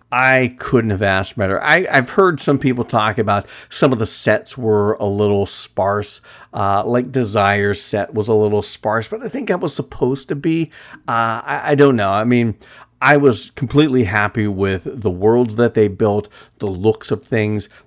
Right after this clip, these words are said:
The C G was awesome. I just watched Prey,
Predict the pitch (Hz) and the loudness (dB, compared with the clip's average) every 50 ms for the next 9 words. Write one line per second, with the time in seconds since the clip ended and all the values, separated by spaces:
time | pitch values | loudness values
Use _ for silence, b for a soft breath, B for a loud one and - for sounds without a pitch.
0 | b - 131 127 120 - - - 165 156 143 123 120 117 113 101 107 110 - - | b 0 0 0 2 0 0 0 0 0 2 2 0 2 2 0 0 -2 -4 -6
1 | - 87 85 85 87 - - 95 90 87 - - _ _ - 127 120 131 127 - | -6 -6 -6 -6 -6 -6 -6 -6 -6 -6 -8 -12 _ _ 0 2 2 2 0 -2
2 | - 113 110 110 107 107 - - - - - - - - - 110 101 98 95 87 | -2 -2 0 0 0 -2 -4 -6 -12 -14 -14 -14 -6 -2 0 0 0 0 -2 -4
3 | 85 - | -8 -10